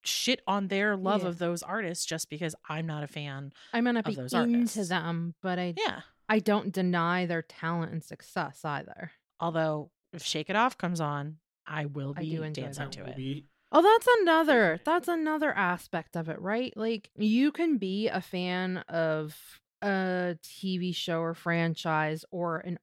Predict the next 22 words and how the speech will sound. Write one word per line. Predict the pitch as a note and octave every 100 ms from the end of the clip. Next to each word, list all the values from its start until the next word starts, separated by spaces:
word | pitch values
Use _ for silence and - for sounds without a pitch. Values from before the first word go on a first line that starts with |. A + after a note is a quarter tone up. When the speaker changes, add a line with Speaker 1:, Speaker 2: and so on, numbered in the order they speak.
| -
Speaker 2:
artist, | F3 D#3+ D3 D3+ - -
right? | E3+ E3 E3
A |
singer. | D#3+ - D#3+ D#3 C#3+ - - _
It | G3
doesn't | C#4 D4+
mean | D4+ D4+
you | C#4
have | G#3+ A3+ A3+
to | - -
absolutely, | F#3 F#3+ - F#3+ G3+ F#3+ F3 -
completely, | G#3 G3 - G3 F#3+
one | F3+ F3+
hundred | E3+ F#3+ F3
percent | F3+ F3+ - D#3+
love | E3+ E3 E3 D#3+ _
absolutely | F3 E3+ - F3+ E3+ -
every | F3+ F3 E3 E3
aspect | D#3+ F#3 - E3 -
of | C#3+
it, | D3+
right? | C#3+ D3+ G#3 A3